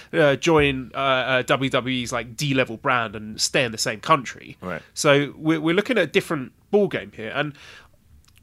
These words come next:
Speaker 1: I, I would be scared if I were, uh, following a, a smaller promotion, something like All Japan, 'cause there you've got quality wrestlers who are not earning that much money and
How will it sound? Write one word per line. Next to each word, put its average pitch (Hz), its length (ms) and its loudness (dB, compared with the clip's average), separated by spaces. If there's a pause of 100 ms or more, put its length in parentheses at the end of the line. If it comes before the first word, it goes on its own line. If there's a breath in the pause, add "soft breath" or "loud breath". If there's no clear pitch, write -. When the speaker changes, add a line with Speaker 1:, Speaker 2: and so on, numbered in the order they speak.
(200)
Speaker 1:
I, 143 180 -2
I 147 40 6
would 165 160 4
be 170 80 -2
scared 277 400 8
if 277 140 -2
I 220 100 6
were, 151 480 6
uh, 143 60 -2
following 147 380 0
a, 135 280 0
a 127 80 -8
smaller 208 440 4
promotion, 202 440 2
something 143 220 -4
like 127 180 -4
All 180 140 2
Japan, 165 320 -2
'cause 139 140 -4
there 185 100 6
you've 175 260 0
got - 260 -2 (540 soft breath)
quality 220 460 6
wrestlers 117 600 -4
who 135 380 -2
are 139 120 -4
not 185 420 -2
earning 170 380 2
that 170 200 2
much 131 280 -6
money 113 340 -2
and 120 500 -8